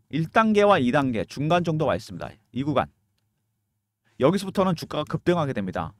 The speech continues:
두 자릿수 이상 올라가면서 상한가 가기도 합니다. 각각의 단계가 바뀔 때마다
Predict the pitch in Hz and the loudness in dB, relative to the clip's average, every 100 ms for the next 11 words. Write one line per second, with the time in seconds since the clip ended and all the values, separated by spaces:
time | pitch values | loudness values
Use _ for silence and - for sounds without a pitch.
0 | _ - 135 170 151 143 123 127 117 113 | _ -6 2 2 2 2 2 0 -2 -4
1 | - 190 214 190 127 110 95 92 73 76 | -2 -2 0 -2 -4 -4 -6 -6 -12 -16
2 | - _ _ _ _ _ _ - 170 - | -20 _ _ _ _ _ _ -2 0 4
3 | 233 233 151 170 180 185 139 - 151 165 | 6 6 4 2 2 0 0 -2 0 2
4 | 131 135 107 | 2 2 0